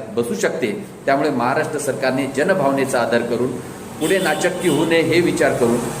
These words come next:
आपलं जो अट्टास आहे तो अट्टास महाराष्ट्र सरकारने सोडून द्यावा, लोकांच्या हिताचा जो निर्णय आहे तो घ्यावा, एवढंच या निमित्तानं मी अधिकार तेलंगणा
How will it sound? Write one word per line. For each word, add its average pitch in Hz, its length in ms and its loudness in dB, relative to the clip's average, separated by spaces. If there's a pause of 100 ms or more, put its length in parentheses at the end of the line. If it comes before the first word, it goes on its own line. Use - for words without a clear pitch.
(200)
आपलं 170 360 4 (440)
जो 160 60 6
अट्टास 147 440 2
आहे 131 140 4 (360)
तो 165 40 6
अट्टास 160 480 2
महाराष्ट्र 147 360 0
सरकारने 139 440 0
सोडून 143 340 2
द्यावा, 120 320 2 (300)
लोकांच्या 160 460 0
हिताचा 143 380 0
जो 147 160 -2
निर्णय 131 300 -2
आहे 139 180 2
तो 170 260 0
घ्यावा, 127 360 2 (340)
एवढंच 151 360 2
या 143 80 2
निमित्तानं 139 540 0 (360)
मी 127 100 -4 (160)
अधिकार 110 440 0 (680)
तेलंगणा 131 720 0